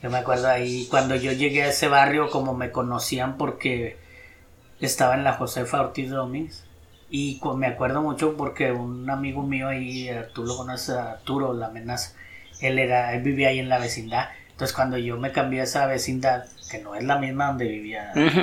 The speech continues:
Speaker 2: ujú.
Speaker 1: es otra, ¿va? Este, él me vio y, pues, corrió, y como nos conocíamos ahí todos en la escuela,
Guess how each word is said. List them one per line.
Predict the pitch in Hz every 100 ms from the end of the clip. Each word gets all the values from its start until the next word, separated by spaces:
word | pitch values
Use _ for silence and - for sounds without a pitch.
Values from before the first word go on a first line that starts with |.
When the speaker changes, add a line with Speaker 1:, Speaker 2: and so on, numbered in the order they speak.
| -
Speaker 2:
ujú. | 147
Speaker 1:
es | 175 -
otra, | 117 -
¿va? | 90 - - - - - - - - -
Este, | 131 - - 123 113 - - - -
él | 113 120 123 113 - - - - - - -
me | 135 123
vio | 127 123
y, | 156 151 127 113 -
pues, | - -
corrió, | - 113 110 113
y | 120
como | - 123 113 - - -
nos | -
conocíamos | - 104 - - - 131
ahí | 160 139 131
todos | 135 135 156
en | 160
la | 143
escuela, | - 160 160 139